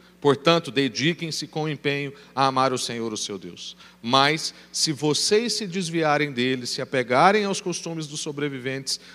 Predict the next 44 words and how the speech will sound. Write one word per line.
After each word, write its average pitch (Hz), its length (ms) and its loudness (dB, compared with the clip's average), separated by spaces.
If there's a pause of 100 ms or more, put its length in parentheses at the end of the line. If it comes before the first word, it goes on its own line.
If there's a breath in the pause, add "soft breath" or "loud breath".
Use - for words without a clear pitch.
das - 180 2
nações 135 420 -4
que - 120 -2
ainda 180 280 2
restam 147 360 0
no 135 100 -6
meio 131 160 0
de 123 100 -6
vocês, 127 480 -4 (200 loud breath)
e 170 80 0
se 220 160 2
casarem 202 520 4
com 185 220 -2
eles, 151 260 -2
eles 156 240 -2
com 151 140 -8
vocês, 135 480 -4 (160 loud breath)
saibam, 135 640 4
com 220 180 4
certeza, 131 640 0 (260 loud breath)
que - 80 -2
o 160 60 4
Senhor, 160 360 2
o 151 60 0
seu 156 240 0
Deus, 139 260 0 (220 loud breath)
não 170 320 4
expulsará 170 560 0
essas 135 240 -4
nações 127 380 -6
de 123 80 -10
diante 117 220 -6
de 120 40 -16
vocês. 127 460 -4 (120 loud breath)
Ao 180 160 10
contrário, 123 560 2 (520 loud breath)
elas 147 320 4
serão 156 340 0
iscas 160 600 0 (200 loud breath)
e 127 120 4
armadilha 175 560 4
para 160 140 2
vocês, 143 380 -2
chicote 220 760 4